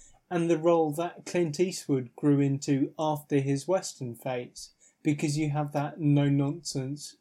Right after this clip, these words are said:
talking to someone, you have that, the shot of the, the hard-bitten cop looking at someone, and then you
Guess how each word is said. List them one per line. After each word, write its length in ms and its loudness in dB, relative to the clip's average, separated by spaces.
talking 560 -2
to 200 -2
someone, 560 -6
you 260 -6
have 160 -10
that, 280 -4
the 140 2
shot 600 -2
of 320 -2
the, 480 -4
the 140 4
hard-bitten 680 -4
cop 440 -6
looking 380 -6
at 160 -18
someone, 320 -12
and 160 0
then 180 6
you 200 0